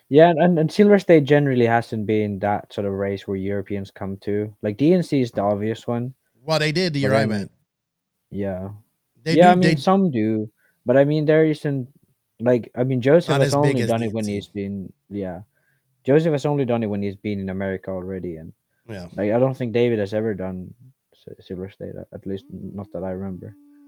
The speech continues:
Speaker 2: Maybe. Uh, Kyle McBride's won this race. Elliott Boots has
Speaker 1: Yeah.
Speaker 2: won this race.
Speaker 1: Yeah.
Speaker 2: So it, it does
Speaker 1: McBride,
Speaker 2: get
Speaker 1: McBride
Speaker 2: attended.
Speaker 1: did it, like, long, long time ago.
Speaker 2: Well,
Speaker 1: Like,
Speaker 2: Elliot
Speaker 1: when he was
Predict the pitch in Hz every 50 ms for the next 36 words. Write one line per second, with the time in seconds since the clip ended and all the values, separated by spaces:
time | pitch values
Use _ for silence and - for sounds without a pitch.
0 | - - 269 269 233 175 147 135 135 139 143 139 - 139 151 156 156 147 - 180
1 | 214 240 220 185 110 127 139 185 208 165 117 107 101 98 110 135 175 196 147 113
2 | - - 101 95 104 101 - - - _ _ - 131 160 160 123 95 117 139 139
3 | 113 120 117 104 95 95 92 95 101 98 107 90 90 90 - - - _ _ _
4 | _ _ _ - 92 101 101 95 92 120 170 165 160 - - _ - 175 196 220
5 | 233 240 156 165 180 190 196 185 170 131 - 170 156 170 175 139 127 131 123 123
6 | 104 95 107 101 95 95 87 - _ - 98 101 107 107 107 104 98 95 95 95
7 | 95 - 104 98 95 98 95 92 95 92 92 95 101 _ _ _ _ _ _ _
8 | _ _ _ _ _ _ _ - 165 156 151 151 196 202 - 127 135 143 139